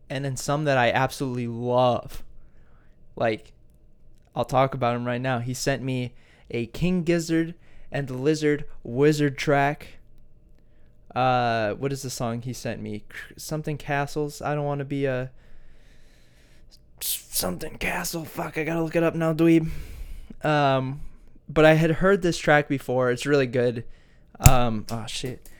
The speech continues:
Uh, it's really good. Uh, Crumbling Castle. Yeah, yeah. Ten minutes long. Sick expanding track. Many different parts.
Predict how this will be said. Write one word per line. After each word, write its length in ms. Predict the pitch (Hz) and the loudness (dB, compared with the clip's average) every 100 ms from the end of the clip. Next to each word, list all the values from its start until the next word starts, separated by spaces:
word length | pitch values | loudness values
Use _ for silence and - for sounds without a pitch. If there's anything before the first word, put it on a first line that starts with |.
| - - | -20 -10
Uh, 280 | - 135 127 | -2 2 4
it's 140 | 127 156 | 4 6
really 200 | 160 139 | 6 6
good. 340 | 143 139 131 - - - - | 4 2 -2 -16 -20 -20 -10
Uh, 420 | 123 117 110 110 135 - - _ _ _ _ _ - _ - | -4 -2 -2 -4 -8 -18 -20 _ _ _ _ _ -20 _ -16
Crumbling 480 | - 165 170 160 143 | -4 0 2 0 2
Castle. 480 | 135 135 - 113 127 | 4 4 2 -4 -4
Yeah, 260 | 127 120 110 | 0 2 2
yeah. 280 | 117 104 131 - | 0 -2 -6 -6
Ten 240 | 151 151 | -2 0
minutes 240 | 160 151 135 | 0 -2 0
long. 440 | 127 127 127 131 _ | 0 0 -2 -8 _
Sick 540 | - - - - 156 156 | -18 -12 -6 0 0 0
expanding 640 | 139 - - 139 143 139 131 | -8 -8 -6 -2 -2 -4 -4
track. 520 | - 131 127 131 - - _ - - - - | 0 2 2 0 -6 -20 _ -20 -20 -20 -10
Many 340 | 135 151 165 | -2 0 0
different 340 | 156 151 156 139 | 2 2 0 -2
parts. 720 | - 135 135 120 - - | 0 4 4 0 -6 -12